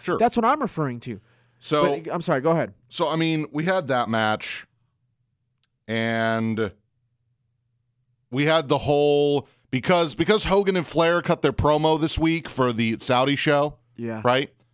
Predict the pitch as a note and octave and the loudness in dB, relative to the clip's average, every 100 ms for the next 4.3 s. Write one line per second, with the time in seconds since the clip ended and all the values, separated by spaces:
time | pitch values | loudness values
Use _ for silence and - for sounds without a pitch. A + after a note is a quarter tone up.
0 | _ _ _ - D#3 - - - _ _ | _ _ _ -2 -2 -2 -8 -12 _ _
1 | _ - C3+ - _ _ _ _ _ _ | _ 0 0 -2 _ _ _ _ _ _
2 | _ _ _ - C3+ C3 C#3+ C#3 - C3 | _ _ _ 0 0 2 2 2 2 0
3 | A2+ B2 A2 G#2 - G2 G#2+ F2+ C#2+ C#3+ | 0 0 0 0 -2 -2 -2 -4 -10 -4
4 | C#3 A#2 | -2 -2